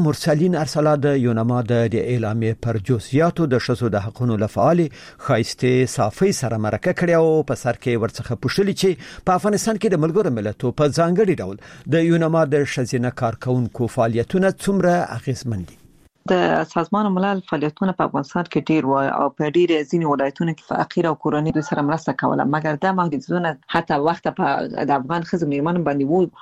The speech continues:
Speaker 2: مګر اوس حتی د، اه، غیر دولتي سازمانو-، سازمانونو باندې دا محدودیتونه راغلي دي چې بیخي د دوی کارمندان چې که ښځینه دي، هغوی هم بند کړي ده په کور کې چې د هغوی خپل کارونه آنلاین مخته ځي. مګر دا هم ډیره سخته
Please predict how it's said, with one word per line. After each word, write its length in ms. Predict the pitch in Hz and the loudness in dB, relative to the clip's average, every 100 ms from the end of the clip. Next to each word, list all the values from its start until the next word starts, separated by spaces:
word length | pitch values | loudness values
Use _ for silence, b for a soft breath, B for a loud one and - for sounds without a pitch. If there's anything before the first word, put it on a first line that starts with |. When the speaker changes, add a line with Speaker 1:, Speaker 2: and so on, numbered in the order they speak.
| - | -4
Speaker 2:
مګر 160 | 147 151 147 | -2 0 0
اوس 240 | 214 - | -2 -2
حتی 220 | 196 190 165 | -4 -2 -2
د، 100 | 156 - 143 | -2 -2 -2
اه، 260 | 143 143 143 | 0 0 0
غیر 180 | 190 180 147 | 0 2 0
دولتي 320 | 139 135 196 | -2 0 -2
سازمانو-، 640 | - 143 143 170 180 170 156 - | -2 -2 0 0 0 0 -2 -2
سازمانونو 500 | 143 151 160 202 196 | -2 0 2 2 0
باندې 320 | 190 185 170 | -2 -4 -2
دا 80 | 160 147 | -2 -2
محدودیتونه 680 | 147 143 139 - 180 185 170 | -2 -2 -4 -6 -4 -2 -2
راغلي 440 | 170 185 180 185 | -4 -8 -2 -2
دي 40 | 180 | -2
چې 340 | 262 - - 131 147 | -8 -18 -2 0 0
بیخي 260 | 135 185 180 165 | 0 0 0 0
د 140 | 147 151 | 0 0
دوی 80 | 160 | 2
کارمندان 540 | 151 135 135 139 165 165 | -2 0 0 2 0 -2
چې 320 | - - 156 151 | -12 -6 -6 -4
که 60 | 143 | -4
ښځینه 300 | 151 135 151 175 | -2 0 0 2
دي، 100 | 175 | 2
هغوی 180 | 147 170 | 4 2
هم 120 | 170 | 0
بند 160 | 160 156 | -4 -2
کړي 120 | 160 160 | -2 -2
ده 100 | 151 | -4
په 140 | - | -2
کور 140 | 143 - | -2 -2
کې 60 | 143 B B - | -10 B B -2
چې 160 | 151 | 0
د 100 | 156 | 2
هغوی 540 | 156 175 170 - - - | 2 2 0 -10 -12 -2
خپل 240 | 175 165 - | -2 -2 -2
کارونه 280 | 147 170 - 147 | -2 0 0 -2
آنلاین 280 | 147 160 147 156 147 | 0 -2 -2 -2 -2
مخته 260 | 147 - 139 123 - - | -2 -2 -2 -4 -8 -4
ځي. 360 | 151 135 143 139 B B - | -2 2 2 0 B B -2
مګر 520 | 151 147 147 151 - 156 | 0 2 0 -2 -4 0
دا 80 | 190 | 0
هم 160 | 190 170 | 0 2
ډیره 180 | 190 175 - | 2 2 -2
سخته 240 | 170 - | -4 -4